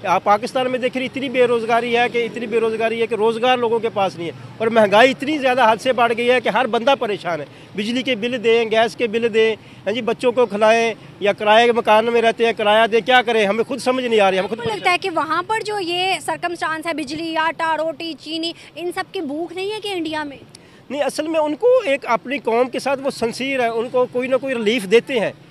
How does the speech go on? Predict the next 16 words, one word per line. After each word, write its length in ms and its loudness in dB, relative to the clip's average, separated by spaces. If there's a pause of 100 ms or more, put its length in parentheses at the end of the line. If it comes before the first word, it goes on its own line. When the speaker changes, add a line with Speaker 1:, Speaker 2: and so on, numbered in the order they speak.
(280)
Speaker 1:
हाँ 60 -2
जी, 160 -10 (280)
India 300 2
के 120 0
जो 120 0
leader 280 0
साहबान 320 2
अपनी 240 -2
कौम 260 -2
को, 140 -2
बेशक 460 -2
पाकिस्तान 520 2
की 120 -6
निस्बत 320 -2
उधर 180 -2
पे 200 2